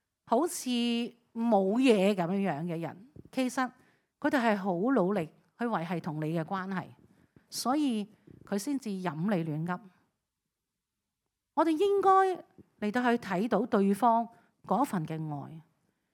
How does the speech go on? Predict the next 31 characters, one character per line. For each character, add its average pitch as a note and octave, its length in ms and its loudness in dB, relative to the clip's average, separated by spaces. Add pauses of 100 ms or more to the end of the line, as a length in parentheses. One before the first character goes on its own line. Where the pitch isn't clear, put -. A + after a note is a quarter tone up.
(240)
所 - 140 4
以 A4+ 100 6
做 C#4+ 160 8
和 G3+ 160 6
平 G3+ 220 0
之 E4+ 180 2
子 C#4+ 180 2
好 C#4+ 100 4
簡 A#3 260 2
單， B3 260 2
我 A3 100 0
哋 G#3+ 120 -2
真 C#4 120 -2
係 F#3 260 0 (840)
好 C#4+ 120 8
好 E4 160 10
嘅 A3+ 300 2 (300)
嚟 G3+ 120 -2
到 B3 140 2
係 A3 200 -2 (120)
去 G3 380 0 (160)
活 G3+ 120 0
出 - 240 -2 (460)
上 G3 260 0
帝 G3 80 -2
畀 F#3 320 -4
我 E3+ 160 -2
哋 D#3 120 -6
嗰 D3 120 -6
份 D3+ 280 -8
愛。 A#2 220 -16